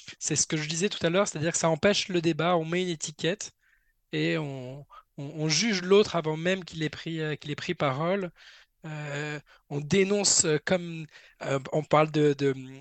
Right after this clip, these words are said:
de Paul Saint-Pierre Plamondon, mais on peut parler aussi du, du député de Québec solidaire qui a simplement mentionné qu'il y avait à l'Assemblée nationale des discours qui venaient, euh, créer l'autre comme un danger, comme une menace. Et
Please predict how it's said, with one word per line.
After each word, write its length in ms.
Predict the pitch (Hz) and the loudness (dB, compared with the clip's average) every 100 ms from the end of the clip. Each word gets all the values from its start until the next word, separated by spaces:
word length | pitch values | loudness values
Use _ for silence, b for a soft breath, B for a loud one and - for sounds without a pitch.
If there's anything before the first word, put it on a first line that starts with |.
| 147 | -8
de 60 | |
Paul 160 | 139 151 | -2 0
Saint-Pierre 280 | 156 147 151 | 0 0 0
Plamondon, 460 | 160 156 156 170 | 0 2 2 2
mais 60 | 208 | 2
on 100 | 180 | 0
peut 140 | - | 2
parler 200 | 147 151 | 2 4
aussi 300 | 156 - - | 2 2 -2
du, 220 | 160 151 143 | -4 -6 -6
du 120 | 147 | -4
député 380 | 156 156 - 175 | -4 -4 -6 -6
de 60 | |
Québec 300 | - 160 156 | -2 0 0
solidaire 500 | - 156 151 175 247 | 0 -2 0 -2 -2
qui 100 | - | -2
a 60 | 147 | -2
simplement 420 | 156 151 160 160 | -2 -4 -2 -2
mentionné 600 | 165 175 - 185 170 196 | 0 0 2 2 2 -2
qu'il 180 | - - | -2 -2
y 20 | |
avait 180 | 143 160 | 0 0
à 60 | 160 | 0
l'Assemblée 360 | 147 - 156 | 0 -2 -2
nationale 540 | 151 143 151 147 170 165 | -2 -2 -2 0 -2 -2
des 100 | 156 | -6
discours 600 | 151 - - 165 226 - b b b _ | -2 -4 -2 -4 -4 -6 b b b _
qui 200 | - 143 | -10 -6
venaient, 640 | 147 151 160 165 180 190 | -4 -2 0 0 0 0
euh, 320 | 156 131 131 135 B B | -4 -2 -4 -8 B B
créer 320 | - - 180 180 | -10 2 4 4
l'autre 500 | 170 185 220 - - | 6 4 4 -6 -10
comme 200 | 151 156 | -6 -4
un 100 | 156 | -2
danger, 400 | 160 160 139 180 | -2 -2 -2 -2
comme 200 | 175 160 | -4 -6
une 120 | 156 | -4
menace. 540 | 156 151 175 220 - - _ _ _ | -4 -4 -4 -2 -6 -10 _ _ _
Et 80 | 147 | -12